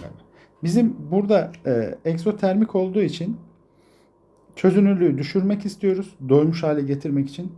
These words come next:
Çözünürlüğü düş-, düşürmek için de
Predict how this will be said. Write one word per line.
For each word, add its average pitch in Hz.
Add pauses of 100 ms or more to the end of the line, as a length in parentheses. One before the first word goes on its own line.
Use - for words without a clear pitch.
(440)
Çözünürlüğü 185
düş-, - (260)
düşürmek 175
için 143
de 214